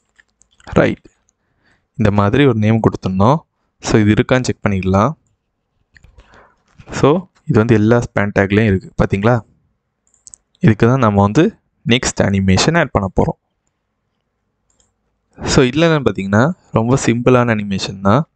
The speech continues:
நைன்டி பர்சன்டேஜ் ஆகுற நேரம் ஒப்பேசிட்டி ஒன்னா சேஞ்ச் ஆகணும்.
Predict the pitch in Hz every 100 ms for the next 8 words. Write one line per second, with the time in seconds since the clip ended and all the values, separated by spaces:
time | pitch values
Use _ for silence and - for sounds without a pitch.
0 | _ _ _ _ _ _ - - - _
1 | _ _ _ _ _ _ - _ _ -
2 | 117 120 175 185 165 160 160 143 123 113
3 | 107 104 110 160 - _ 113 - 117 113
4 | 147 135 185 - _ _ _ _ _ _
5 | _ _ _ _ _ _ _ _ _ _
6 | _ _ _ _ - _ - - _ -
7 | _ - 113 110 120 117 98 95 95 98
8 | 123